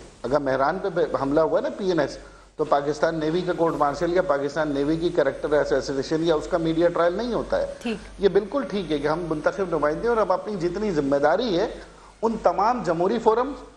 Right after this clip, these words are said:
Speaker 1: और आपके channel के जरिए, media के जरिए, अदलिया के जरिए, इंतजामिया, मुकन्ना, हम अपना फर्ज पूरा कर रहे हैं।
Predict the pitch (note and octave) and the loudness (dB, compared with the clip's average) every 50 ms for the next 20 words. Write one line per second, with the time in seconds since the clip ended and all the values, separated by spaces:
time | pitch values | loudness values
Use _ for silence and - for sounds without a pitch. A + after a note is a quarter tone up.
0 | - _ _ - F#3 A#3 A#3+ A#3+ A3+ A#3 A#3 - A#3+ A3+ - G3 F3+ F#3+ F#3+ F#3+ | -20 _ _ 2 2 4 4 4 2 2 -2 -4 -6 -2 0 0 0 2 0 0
1 | F#3 F#3+ F3 D#3 C3+ C3+ B2+ B2+ A#2 A#2 C#3 D3 D#3 F#3 G3 G3+ F#3 F3+ E3 D3 | 2 2 2 2 2 2 0 -2 -2 0 -2 0 2 2 2 2 2 0 0 0
2 | D3 C#3+ C#3 C#3+ C3+ C3+ C#3 F#3+ G#3+ A3 G3+ F#3+ D3+ D3+ C#3+ C3 C#3 C3+ C3+ C#3 | 0 0 2 0 0 2 2 0 2 2 0 2 0 -2 0 0 0 0 0 -2
3 | B2+ B2+ D3 C#3+ D3 E3 F#3 G3+ G3 F#3 E3 C#3+ C#3 C3 - G#3 G#3+ A3 G#3 F#3 | 0 0 0 2 2 2 2 0 -2 -4 -2 -4 -4 0 0 0 0 0 -2 0
4 | D3+ B2+ A2 - - - - - - D#3+ G3+ A3 G#3 G#3 F3 - F3+ F#3 F3 - | -2 -2 -2 -6 -14 -18 -18 -4 -2 -2 -2 0 0 0 0 0 -2 -4 -4 0
5 | - D3 F3 E3 - - D3 C3+ C3+ C3 A2+ - - E2 D2 - - - | 0 0 0 -2 -8 -6 -4 0 0 0 0 -2 -6 -8 -10 -10 -16 -18